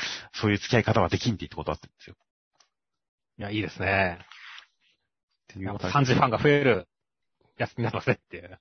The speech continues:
Speaker 1: いや、本当に今週のサンジは、今までの直撃のサンジの中でも何かこう、極めて紳士的でかっこいいサンジでしたよ。
Speaker 2: ですね。
Speaker 1: 回を重ねるごとになんかマンネリ化するどころか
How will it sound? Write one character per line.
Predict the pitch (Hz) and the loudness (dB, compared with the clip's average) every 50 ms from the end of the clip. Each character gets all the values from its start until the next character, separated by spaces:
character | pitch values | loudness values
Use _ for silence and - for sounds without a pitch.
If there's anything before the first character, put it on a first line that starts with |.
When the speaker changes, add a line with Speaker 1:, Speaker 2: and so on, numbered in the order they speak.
| _ - | _ -2
Speaker 1:
い | 107 | 2
や、 | 101 92 | 4 4
本 | 82 76 69 69 87 87 85 | 4 2 0 -4 -8 -8 -6
当 | - 87 | -4 -2
に | 82 80 80 85 - - | 0 0 0 -2 -4 -6
今 | - - 87 82 | -6 -6 -6 -4
週 | - - | -6 -8
の | 82 | -8
サ | 80 - 98 95 | -2 0 0 0
ン | 82 73 | 0 -2
ジ | 76 82 | -4 0
は、 | 82 90 98 101 101 87 | 2 4 4 4 4 2
今 | 95 98 | 2 2
ま | 92 90 | 2 0
で | 80 | 0
の | 78 | -2
直 | - - 85 - | -4 -6 -4 -4
撃 | 101 90 | -2 -2
の | 98 98 | -2 -2
サ | 90 - 117 | 0 2 2
ン | 101 | 2
ジ | 87 82 | 2 0
の | 78 | 0
中 | 87 98 - 107 | 0 0 0 0
で | 87 | -2
も | 73 73 73 73 - | -2 -4 -8 -10 -8
何 | - 90 82 78 | -6 -8 -6 -6
か | - 71 | -6 -8
こ | - - 76 | -6 -4 -4
う、 | 73 73 - - - - - - - - - - - - - - - _ _ _ | -2 -2 -2 -4 -6 -8 -12 -12 -10 -10 -10 -12 -16 -18 -20 -20 -20 _ _ _
極 | - - 127 107 85 | 0 4 4 4 4
め | 80 | 0
て | - 76 - - _ _ _ _ _ _ _ _ | -4 -6 -6 -8 _ _ _ _ _ _ _ _
紳 | - - 117 98 | 2 4 4 4
士 | - - | 4 2
的 | - - | 0 0
で | - - 73 76 - - _ _ _ | 0 -2 -2 -2 -6 -12 _ _ _
か | - | -2
っ | 98 - | -2 0
こ | - 87 | 0 0
い | 78 71 | 0 0
い | 73 - - _ - _ _ - | -4 -8 -12 _ -20 _ _ -4
サ | - 90 | -2 -2
ン | 76 | -2
ジ | - | -2
で | - - | -6 -8
し | - | -8
た | - | -8
よ。 | 95 - - _ _ _ _ - - - - - _ _ - - - - - _ | -10 -10 -14 _ _ _ _ -20 -20 -20 -20 -20 _ _ -20 -20 -20 -20 -20 _
Speaker 2:
で | - - | -12 -10
す | - - | -10 -8
ね。 | - 101 101 98 95 98 98 98 98 95 104 - _ _ _ _ _ _ _ _ _ _ _ _ _ _ _ _ _ _ | -10 -8 -6 -4 -4 -4 -6 -6 -8 -8 -10 -14 _ _ _ _ _ _ _ _ _ _ _ _ _ _ _ _ _ _
Speaker 1:
回 | - 156 131 98 | 2 4 4 4
を | |
重 | 82 - - - 104 | 4 2 -2 -2 0
ね | 98 | 0
る | 101 | 0
ご | 92 92 | -2 -4
と | 85 80 | -8 -8
に | 73 76 78 69 | -8 -10 -8 -8
な | 87 | -8
ん | 85 | -6
か | - - - | -4 -6 -6
マ | 90 92 107 123 | 0 2 4 4
ン | 135 | 4
ネ | 139 131 | 4 2
リ | 120 | 2
化 | - 120 | 0 0
す | - 120 | 0 0
る | 110 | 2
ど | 95 123 | 2 2
こ | - 110 | 0 0
ろ | 87 | -4
か | - - 71 65 | -4 -6 -8 -8